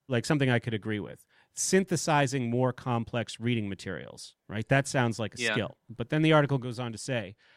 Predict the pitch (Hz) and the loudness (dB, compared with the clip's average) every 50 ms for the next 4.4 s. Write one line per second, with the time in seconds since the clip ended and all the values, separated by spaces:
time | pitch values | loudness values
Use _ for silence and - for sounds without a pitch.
0 | _ _ _ _ _ _ _ _ - 147 143 156 165 185 190 170 170 156 160 156 | _ _ _ _ _ _ _ _ -4 -2 0 2 2 0 2 2 4 4 4 4
1 | 147 143 139 139 - 127 117 117 120 - - 175 156 - 147 143 143 131 113 104 | 4 2 2 2 2 0 0 0 -2 -2 -2 -2 -2 0 -2 0 0 0 0 2
2 | 120 131 135 131 123 113 113 120 - - 147 151 143 127 113 - - 107 95 95 | 2 4 4 4 4 4 2 0 0 0 2 2 4 2 2 0 -2 -2 -2 0
3 | 90 95 95 107 113 - - 95 98 - 104 104 95 104 104 - - - - 180 | 0 0 -2 -2 -2 -2 -4 -4 -4 -4 -4 -4 -2 -2 -4 -4 -4 -2 -2 -2
4 | - - - - - - - - | -2 -2 -8 -12 -12 -14 -16 -18